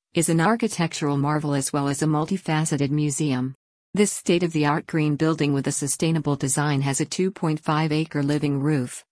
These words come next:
covered with native plants and even rolling hills to match the natural surroundings. The roof also has solar panels to generate electricity, and the soil acts as natural insulation.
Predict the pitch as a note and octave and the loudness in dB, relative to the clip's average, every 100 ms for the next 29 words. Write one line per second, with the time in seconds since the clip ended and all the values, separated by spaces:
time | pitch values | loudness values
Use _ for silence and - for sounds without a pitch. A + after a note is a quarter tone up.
0 | _ - F#3+ D3+ D3+ - D#3 D#3+ D#3+ - | _ -4 -2 0 -2 0 0 0 -2 -2
1 | D3 C3+ - D3 D3+ E3+ E3+ D3+ D3+ D#3 | 0 0 0 0 0 2 2 2 2 0
2 | C#3+ D#3+ D#3 C#3+ D3+ D3 D3 - D3+ C#3+ | 0 0 0 -2 -2 0 0 -2 -2 0
3 | D3 D#3 D#3 C#3+ D3 C#3+ C#3+ C3+ C#3 C3+ | 0 -2 -4 -2 -2 0 0 0 -2 -4
4 | C3 - - _ _ _ F#3 F#3 F#3 E3+ | -4 -8 -12 _ _ _ 0 2 2 2
5 | D#3+ E3 - D3 D3 - E3 D3+ D3 D#3+ | 0 2 0 0 0 0 0 0 0 0
6 | D#3 D3+ C3+ - C#3+ E3+ D#3+ D#3 D3+ C3+ | 0 0 -2 -4 -2 0 0 2 2 2
7 | C#3 - E3 D3 C3+ B2 A2+ - _ E3+ | 0 -2 -2 -2 0 -2 -4 -8 _ 0
8 | E3 D#3+ F3 E3 D3+ C#3+ - C#3+ D3 C#3+ | 2 2 0 0 2 0 -2 -4 0 0
9 | D#3 - D#3 C#3+ C#3+ - D#3+ B2+ - B2 | 0 -2 -2 -2 -2 0 0 0 -2 -2
10 | A#2+ | -4